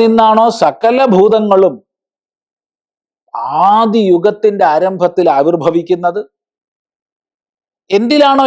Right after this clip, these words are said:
എല്ലാം പോയി വിലയിക്കുന്നത്, ഉപനിഷത്തിൽ എന്താണ് ബ്രഹ്മം എന്നുള്ള ചോദ്യത്തിന് "യതോ വാ ഇമാനി ഭൂതാനി ജായന്തേ, യേന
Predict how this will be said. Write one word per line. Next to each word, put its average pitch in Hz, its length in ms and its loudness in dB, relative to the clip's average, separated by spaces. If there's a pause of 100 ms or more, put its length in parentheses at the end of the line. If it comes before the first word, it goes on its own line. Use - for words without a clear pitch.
(100)
എല്ലാം 254 340 0 (100)
പോയി 240 260 2
വിലയിക്കുന്നത്, 190 840 0 (3000)
ഉപനിഷത്തിൽ 185 560 -2 (520)
എന്താണ് 190 500 0
ബ്രഹ്മം 175 380 0
എന്നുള്ള 208 240 0 (120)
ചോദ്യത്തിന് 185 560 -2 (720)
"യതോ 135 280 -2 (140)
വാ 196 100 4 (200)
ഇമാനി 233 380 -2 (120)
ഭൂതാനി 202 580 -4
ജായന്തേ, 175 600 -4 (1000)
യേന 151 200 2